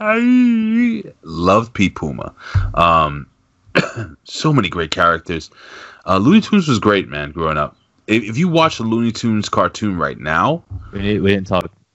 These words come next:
Speaker 2: Tasmanian Devil.
Speaker 1: Yeah, blah, blah, blah, blah, blah, blah. Sorry. Mm-hmm.
Speaker 2: There was, well, you said, uh, let's see. Oh, it, his name was Slowpoke Rodriguez.
Speaker 1: Slowpoke Rodriguez.
Speaker 2: Oh, Sam the Sheepdog.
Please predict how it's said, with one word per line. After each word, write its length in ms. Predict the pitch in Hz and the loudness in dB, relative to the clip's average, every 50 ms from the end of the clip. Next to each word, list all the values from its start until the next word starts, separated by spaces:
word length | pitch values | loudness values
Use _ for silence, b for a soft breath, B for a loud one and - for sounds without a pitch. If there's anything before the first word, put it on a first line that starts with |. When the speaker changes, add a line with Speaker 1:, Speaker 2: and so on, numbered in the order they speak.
| _ _ _ _ | _ _ _ _
Speaker 2:
Tasmanian 720 | - - 87 85 76 76 87 87 90 90 87 80 76 78 - _ | -4 -4 -2 -2 -2 -2 -2 -2 0 0 -2 -2 -4 -6 -6 _
Devil. 800 | 104 113 123 117 113 117 113 113 110 110 110 107 107 107 107 107 107 | 0 2 2 2 2 2 2 4 4 4 4 4 4 2 0 0 0
Speaker 1:
Yeah, 180 | 117 110 - | -2 -2 -2
blah, 320 | - - - - - - 95 | -2 0 0 2 2 2 0
blah, 100 | 95 90 | -2 -6
blah, 260 | 92 98 92 101 104 | -8 -4 -2 -2 -4
blah, 300 | 92 92 87 78 80 82 | -4 -6 -4 -4 -4 -4
blah, 460 | - - - 165 - 85 78 65 65 | -6 -8 -10 -10 -10 -10 -8 -8 -8
blah. 200 | 76 71 - - - _ _ _ - _ _ | -8 -6 -8 -8 -10 _ _ _ -20 _ _
Sorry. 240 | - 76 64 64 - - _ _ - - - - - - - - - - - | -4 -4 -4 -4 -4 -8 _ _ -20 -20 -20 -20 -20 -20 -20 -20 -20 -16 -14
Mm-hmm. 200 | 76 73 69 69 | -12 -12 -10 -12
Speaker 2:
There 280 | 73 85 101 98 95 90 | -4 0 0 2 2 2
was, 360 | 87 85 80 73 - - 76 | 2 0 -2 -4 -6 -6 -4
well, 180 | 76 87 87 | -2 0 0
you 160 | 87 95 107 107 | 0 0 -2 -2
said, 380 | - - 92 92 90 69 50 - | -2 -2 -2 -2 -2 -4 -2 -2
uh, 280 | 60 67 57 55 50 50 | 0 0 0 0 -2 -2
let's 180 | 53 67 - - | -4 -2 -2 -2
see. 340 | - - - - - - - - _ _ _ _ - | -4 -4 -4 -6 -8 -10 -14 -20 _ _ _ _ 0
Oh, 140 | 107 120 117 | 2 2 4
it, 220 | 110 113 113 113 | 2 2 2 2
his 200 | 113 120 113 117 | 0 -2 -2 0
name 180 | 131 127 123 120 | -2 -2 -2 -2
was 240 | 110 104 - - - _ _ _ _ _ | -6 -8 -8 -14 -18 _ _ _ _ _
Slowpoke 760 | - - - 78 82 90 92 101 98 98 107 107 104 110 - | -18 -18 -12 -6 -2 0 0 0 2 2 0 0 0 0 -2
Rodriguez. 1300 | - 87 82 80 76 76 82 87 92 101 110 120 117 113 120 117 113 110 110 107 107 107 107 107 104 104 - | -4 -2 -2 -4 -6 -8 -6 -4 0 2 2 2 2 2 2 2 2 2 2 2 0 0 0 -2 -4 -4 -6
Speaker 1:
Slowpoke 760 | 90 82 90 95 104 107 107 - - 101 101 101 95 98 - | -2 0 2 2 2 2 0 -2 -2 0 2 2 0 -2 -2
Rodriguez. 1400 | 85 82 82 82 80 76 - 80 82 85 85 90 90 87 85 - 82 80 80 78 78 78 78 78 78 78 80 - - | -2 0 2 0 0 -2 -4 -6 -4 -2 0 0 0 0 0 0 0 2 2 4 4 4 2 2 2 2 2 2 2
Speaker 2:
Oh, 300 | 104 107 107 104 98 90 | 2 4 4 2 2 0
Sam 440 | - - - 107 104 110 117 117 | -2 -2 -2 0 0 0 0 -2
the 100 | 107 101 | -4 -6
Sheepdog. 800 | 95 - - - 110 113 - - 117 113 117 120 123 131 131 - | -6 -6 -6 -4 -4 -4 -4 -4 -2 0 0 0 -2 -4 -6 -8